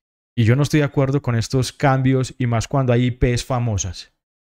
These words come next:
Sigo sin ver antioqueños en las <laughs> producciones. Ya que hablan de, de inclusión, sigo sin verme incluido <laughs> en sus producciones.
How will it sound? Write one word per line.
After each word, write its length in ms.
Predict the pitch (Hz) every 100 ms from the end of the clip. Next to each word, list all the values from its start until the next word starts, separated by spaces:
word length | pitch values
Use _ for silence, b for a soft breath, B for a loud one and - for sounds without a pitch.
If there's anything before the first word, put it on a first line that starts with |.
| _ _ _ -
Sigo 300 | 139 160 185
sin 180 | 175
ver 160 | 127 131
antioqueños 680 | 156 143 117 143 147 117 107
en 100 | 127
las 100 | -
<laughs> 0 |
producciones. 680 | - 147 131 - 143 131 117
Ya 140 | 143
que 120 | 147 175
hablan 260 | 190 185
de, 340 | 175 165 - b b b _
de 220 | 135 156 160
inclusión, 760 | 165 156 165 147 208 220 220 208
sigo 560 | - - 156 165 196
sin 240 | 190 170 147
verme 440 | 156 165 185 185 -
incluido 920 | 220 233 226 226 190 180 151 185 180 B B
<laughs> 160 | B
en 220 | 127 156 120
sus 180 | 143
producciones. 920 | - 135 139 139 - 131 101 90 -